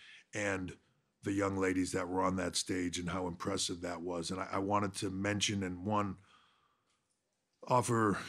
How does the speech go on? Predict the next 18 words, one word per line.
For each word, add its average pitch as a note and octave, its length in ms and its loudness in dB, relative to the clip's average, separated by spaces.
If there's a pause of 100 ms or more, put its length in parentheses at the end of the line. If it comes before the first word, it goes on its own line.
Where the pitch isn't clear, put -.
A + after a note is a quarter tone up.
(240)
condolences G#2 800 0
and F2+ 100 -8
thoughts F#2+ 280 -2
and F2 100 -8
prayers. F2+ 320 -2
There F#2+ 200 -6
was F#2+ 280 -10
a A2 40 -10
little B2+ 160 4
girl A2 440 6 (280)
in A2+ 200 0
that G#2 240 0
troupe G2+ 320 0 (260)
today F#2+ 360 0
as F#2 180 -2
they F#2+ 120 -2
got F#2+ 220 2
here F2+ 360 -2